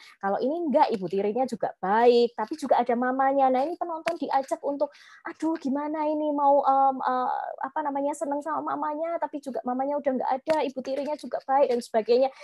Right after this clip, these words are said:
Jadi tiap hari itu bisa sampai, eh, apa, ke, eh, ini ya, bisa keluar air mata,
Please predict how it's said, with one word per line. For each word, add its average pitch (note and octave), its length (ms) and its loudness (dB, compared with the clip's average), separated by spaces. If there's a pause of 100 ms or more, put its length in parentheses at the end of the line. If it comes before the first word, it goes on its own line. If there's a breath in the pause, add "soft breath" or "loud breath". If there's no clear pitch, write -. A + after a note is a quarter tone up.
(140 loud breath)
Jadi F4 240 0
tiap D4 160 2
hari C#4 320 2
itu G4 80 0
bisa B3+ 320 0
sampai, A#3+ 480 -2 (400 loud breath)
eh, A#3 320 4
apa, D4 240 -2 (160)
ke, - 160 0
eh, A3+ 360 4 (120)
ini E4 240 0
ya, D4 160 0
bisa A#3 320 -4
keluar C4 320 4
air A#3 160 2
mata, A#3 320 0